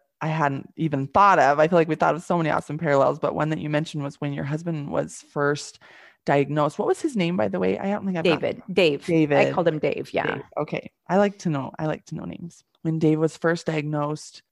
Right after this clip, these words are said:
Speaker 1: um, no, like, no one in your family, you, you didn't have cancer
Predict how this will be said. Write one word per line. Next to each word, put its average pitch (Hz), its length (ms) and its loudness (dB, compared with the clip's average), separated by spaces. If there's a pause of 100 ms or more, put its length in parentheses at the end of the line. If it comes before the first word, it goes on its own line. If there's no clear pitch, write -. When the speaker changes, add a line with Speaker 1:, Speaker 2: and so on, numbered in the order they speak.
(120)
Speaker 1:
um, - 440 -6 (140)
no, 156 400 -2
like, 147 160 0
no 156 220 0
one 220 180 2
in 190 140 0
your 165 140 0
family, 147 760 -4 (220)
you, 170 160 -6
you 220 160 -4
didn't 226 160 -2
have 175 280 -2
cancer 143 760 -2